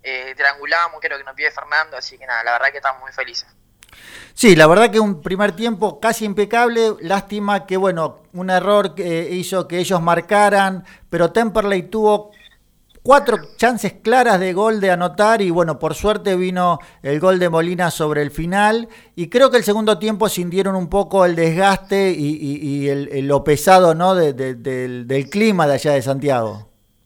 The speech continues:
Speaker 1: Sí, sí, la verdad que estaba muy pesado, muy pesado. Eh, pero bueno, hicimos un primer tiempo bárbaro, la verdad que, bueno, el gol de Moli fue un golón, que bueno, se lo merece por lo que viene laburando, pero, pero el primer tiempo era para irnos dos o tres goles arriba,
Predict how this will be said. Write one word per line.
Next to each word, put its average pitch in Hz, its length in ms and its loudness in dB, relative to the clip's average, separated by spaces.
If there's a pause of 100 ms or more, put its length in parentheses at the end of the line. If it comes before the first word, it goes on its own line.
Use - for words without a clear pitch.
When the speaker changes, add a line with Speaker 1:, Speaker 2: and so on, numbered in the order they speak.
(400)
Speaker 1:
Sí, - 160 -8 (140)
sí, 143 160 -8
la 135 140 -2
verdad 135 200 -6
que 131 300 -12
estaba 139 320 -4
muy 170 300 -8
pesado, 127 480 -10
muy 147 160 -14
pesado. 131 360 -10 (320)
Eh, 117 520 -16
pero 131 140 -4
bueno, 123 140 -4
hicimos 143 320 -8
un 139 80 -20
primer 143 280 -8
tiempo 147 280 -8
bárbaro, 156 440 -4
la 139 100 -8
verdad 143 260 -4
que, 135 220 -18 (560)
bueno, 127 240 -8
el 117 300 -16
gol 139 160 -6
de 135 80 -4
Moli 143 280 -6
fue 143 180 -16
un 139 40 -16
golón, 160 320 -4 (960)
que 127 180 -16
bueno, 123 240 -12
se 127 120 -16
lo 123 80 -10
merece 156 420 -2
por 131 180 -14
lo 127 120 -12
que 131 80 -14
viene 135 160 -12
laburando, 151 500 -6 (800)
pero, 131 520 -4
pero 135 140 -14
el 131 60 -14
primer 143 240 -8
tiempo 156 240 -8
era 139 160 -2
para 135 160 -4
irnos 135 240 -12
dos 139 180 -8
o 156 60 -14
tres 139 180 -4
goles 135 240 -10
arriba, 131 420 -10